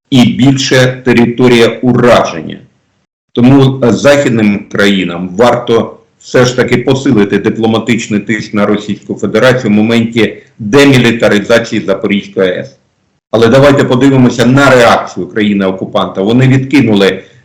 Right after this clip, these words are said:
п'ять пунктів, запропонованих магате щодо демілітаризації території Запорізької А Е С,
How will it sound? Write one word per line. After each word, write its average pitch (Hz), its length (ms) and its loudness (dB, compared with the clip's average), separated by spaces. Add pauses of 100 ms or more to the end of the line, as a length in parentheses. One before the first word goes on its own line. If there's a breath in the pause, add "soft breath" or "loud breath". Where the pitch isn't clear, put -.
(100)
п'ять 131 500 2
пунктів, 117 380 0
запропонованих 113 960 0
магате 107 400 0
щодо 113 260 -4
демілітаризації 113 1080 0
території 110 500 -2
Запорізької 104 640 -2
А 92 40 4
Е 90 100 0
С, - 120 -12